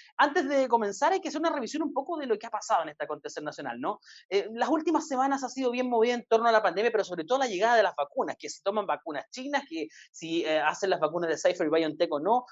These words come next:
¿cuál será la mejor opción? ¿Se va a vacunar efectivamente a toda la población? ¿Se podrá cumplir el calendario que presentó el gobierno? Parece que el gobierno, desde una manera centralista, no ha bajado la información a los municipios, menos tam-, pa-, tampoco parece que a las enfermeras, porque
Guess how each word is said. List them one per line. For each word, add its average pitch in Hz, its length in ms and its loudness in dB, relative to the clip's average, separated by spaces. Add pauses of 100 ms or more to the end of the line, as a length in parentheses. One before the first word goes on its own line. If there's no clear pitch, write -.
(140)
¿cuál 262 240 6
será 220 240 8
la 240 100 6
mejor 202 280 2
opción? 240 300 0
¿Se 214 180 4
va 185 140 6
a 254 40 2
vacunar 294 460 2
efectivamente 247 560 -2
a - 20 -2
toda 233 120 6
la 226 80 6
población? 226 320 -2
¿Se 226 140 -2
podrá 180 440 4 (240)
cumplir 175 300 -2
el 202 100 -4
calendario 175 480 6
que 220 80 0
presentó 214 360 0
el 214 80 -4
gobierno? 226 440 0 (300)
Parece 285 460 6
que 262 320 2
el 196 180 2
gobierno, 214 520 4
desde 196 140 -2
una 202 120 4
manera 190 240 4
centralista, 190 600 -2
no 233 300 2
ha 247 120 4
bajado 175 440 6
la 143 80 -6
información 143 580 -8 (260)
a 147 140 8
los 147 160 2
municipios, 160 480 -2
menos 196 300 2
tam-, 160 220 2 (120)
pa-, 151 320 4
tampoco 175 300 2
parece 175 260 2
que 165 80 2
a 156 40 4
las 165 340 6
enfermeras, 190 480 6
porque 180 320 0